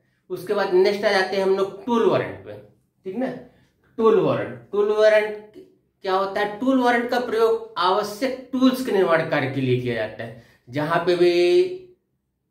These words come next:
tools की component एवं उनकी assembly के लिए work किया जाएगा, ठीक ना? उसे, उसे tool warrant <clears throat> work, ए, work order के अंतर्गत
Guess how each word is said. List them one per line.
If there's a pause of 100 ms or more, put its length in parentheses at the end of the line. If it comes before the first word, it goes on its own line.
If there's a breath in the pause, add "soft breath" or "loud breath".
(460)
tools
की
component (260)
एवं (140)
उनकी
assembly
के
लिए (400)
work
किया
जाएगा, (840)
ठीक
ना? (340 loud breath)
उसे, (120)
उसे (340)
tool
warrant (960)
<clears throat>
work,
ए,
work
order
के
अंतर्गत